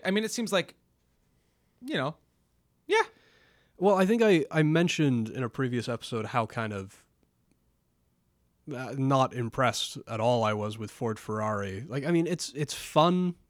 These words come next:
Speaker 2: in, like, an easy breezy, ah, just shove popcorn in my face and forget about life for two hours kinda way. But
Speaker 1: Oh, I didn't. I thought I, I
Speaker 2: It's,
Speaker 1: was, I thought it was compelling.
Speaker 2: it's okay.
Speaker 1: I enjoyed it.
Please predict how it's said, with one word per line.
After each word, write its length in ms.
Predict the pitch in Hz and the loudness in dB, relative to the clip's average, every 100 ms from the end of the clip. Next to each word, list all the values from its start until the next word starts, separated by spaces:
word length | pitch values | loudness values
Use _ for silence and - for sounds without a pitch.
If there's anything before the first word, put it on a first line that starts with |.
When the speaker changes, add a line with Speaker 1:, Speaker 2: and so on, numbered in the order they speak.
| _ _ | _ _
Speaker 2:
in, 280 | 131 131 127 | -4 -2 -2
like, 200 | 123 120 | -2 -2
an 140 | 120 113 | -4 -4
easy 280 | - 135 120 | -6 -4 -4
breezy, 580 | 113 127 123 117 117 113 | -2 0 0 0 -2 -2
ah, 220 | 107 110 | 0 0
just 160 | 113 110 | 0 -2
shove 240 | - 113 | -2 -4
popcorn 400 | - 117 - 117 | -2 -4 -2 -4
in 40 | 110 | -4
my 100 | 107 | -6
face 380 | - 104 101 110 | -4 -4 -4 -8
and 80 | |
forget 200 | 104 107 | -8 -4
about 220 | 104 104 95 | -2 -2 -2
life 200 | 101 101 | -4 -4
for 120 | 101 | -8
two 220 | - 104 | -8 -8
hours 380 | 98 98 98 101 | -6 -6 -8 -10
kinda 260 | - 98 95 | -10 -10 -10
way. 340 | 95 95 95 - | -10 -8 -10 -8
But 180 | 107 | -6
Speaker 1:
Oh, 60 | 92 | -6
I 100 | 90 | -6
didn't. 260 | 107 92 92 - | -8 -10 -10 -6
I 100 | 175 | -6
thought 300 | - 113 - | -4 -6 -4
I, 160 | 202 202 | -6 -2
I 140 | - 196 | 2 2
Speaker 2:
It's, 60 | |
Speaker 1:
was, 200 | 180 - - | 2 -4 -6
I 120 | - 339 | -4 0
thought 120 | 160 | 0
it 40 | |
was 140 | 117 - | -2 -8
compelling. 320 | 117 - 226 | -8 -2 -2
Speaker 2:
it's 80 | - | 2
okay. 480 | 165 - 175 214 214 | 2 2 0 2 0
Speaker 1:
I 60 | |
enjoyed 340 | 175 123 95 | -2 -4 -4
it. 120 | 92 | -6